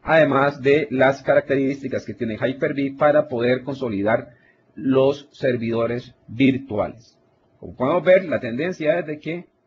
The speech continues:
cada vez vamos a tener mayor virtualización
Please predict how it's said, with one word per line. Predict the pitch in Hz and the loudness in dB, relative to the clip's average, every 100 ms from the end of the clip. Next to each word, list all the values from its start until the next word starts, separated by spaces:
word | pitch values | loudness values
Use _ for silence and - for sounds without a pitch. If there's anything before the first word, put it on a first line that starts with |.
| _ | _
cada | - 147 151 | -4 -2 0
vez | 147 170 185 _ _ | 0 -2 -4 _ _
vamos | 107 120 127 _ 135 135 | -14 -12 -12 _ -14 -12
a | 135 | -12
tener | 113 117 139 135 _ _ | -10 -6 -6 -8 _ _
mayor | 117 110 110 123 135 147 - _ _ | -10 -8 -2 2 2 0 -8 _ _
virtualización | 104 143 147 147 135 123 - 127 120 120 | -6 -6 -4 -2 -4 -6 -6 -6 -6 -10